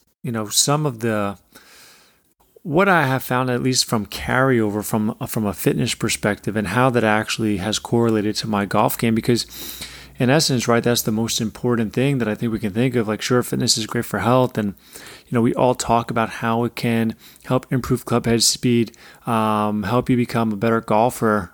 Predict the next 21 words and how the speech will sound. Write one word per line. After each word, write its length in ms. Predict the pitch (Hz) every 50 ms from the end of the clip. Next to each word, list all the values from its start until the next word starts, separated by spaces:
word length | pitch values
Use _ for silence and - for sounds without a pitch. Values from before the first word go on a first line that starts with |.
| _ -
And 500 | - 120 113 113 113 110 107 107 104 - - - - - - - - - -
the 100 | 135 -
question 340 | - 147 135 - - 131
is, 160 | 123 123 117 -
is 240 | - 135 131 123
that 160 | 127 127 120 117
really 260 | 113 113 110 110 104
true? 380 | - - 156 160 165 160 147
And 240 | 131 123 117 113 - -
I 120 | 120 113
have 160 | 123 127 113
a 40 | 107
full 360 | - - - 135 131 131 127
year 340 | 113 110 113 120 131 131 123
now 460 | 117 110 107 104 104 104 104 101 - - - - - _
under 180 | - 135 135 131
my 160 | 123 120 113
belt 440 | 101 95 117 113 107 107 110 - - _ _ _ -
working 460 | 120 120 123 127 127 123 - 127 120
through 140 | 113 117 113
different 420 | 107 127 131 - - 139 135 127